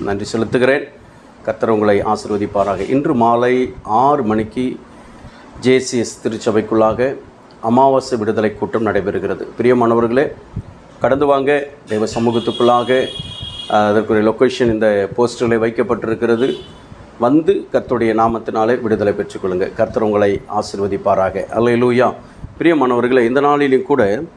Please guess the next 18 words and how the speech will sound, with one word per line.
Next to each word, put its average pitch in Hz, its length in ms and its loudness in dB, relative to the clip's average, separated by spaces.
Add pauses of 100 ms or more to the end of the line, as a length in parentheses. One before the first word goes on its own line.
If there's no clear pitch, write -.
(380)
அஹ், 98 280 2
சங்கீதங்களின் 185 500 4
புஸ்தகம் 139 380 -2
நூற்றி 131 240 -2
நாற்பத்தி 135 340 0
ரெண்டாவது 131 360 2
சங்கீதம் 120 540 0
ஏழாவது 131 340 4
வசனம், - 320 -2
"உமது 135 260 4
நாமத்தை 185 460 2
நான் 117 240 2 (400)
துதிக்கும்படி 123 800 0 (120)
என் 131 280 2
ஆத்துமாவை 135 720 2 (180)
காவலுக்கு 156 600 0
நீங்களாக்கி 123 680 2
விடும். 117 340 0